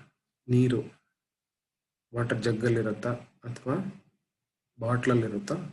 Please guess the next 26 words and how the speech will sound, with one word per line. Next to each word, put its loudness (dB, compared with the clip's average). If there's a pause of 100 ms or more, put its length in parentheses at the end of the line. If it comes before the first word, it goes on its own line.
(340)
ಆ -10
ಬಾಟಲ್ 2
ಮೇಲೆ 0 (440)
ಬರ್ದು 4
ಸ್ಟಿಕ್ 0
ಮಾಡ್ಬೋದು 2
ಪೇಪರಿಂದ. -4 (500)
You -20
can -4
stick 0
it 4 (840)
and -2 (120)
then, 4
ಆ, -2 (460)
ಅದನ್ನ 0
ಸೆಲೋ 4
ಟೇಪ್ -2
ಹಾಕಿ, 0
ಹ್ಮ್, -8 (100)
ನೀಟಾಗಿ 4
ಅಂಟಿಸ್ಬೋದು. 0 (2250)
ಇನ್ನೊಂದು 10
ಮೆಥಡ್ 8
ಹೇಗೆ 6
ಅಂತಂದ್ರೆ 4
ನಿಮ್ಮ 2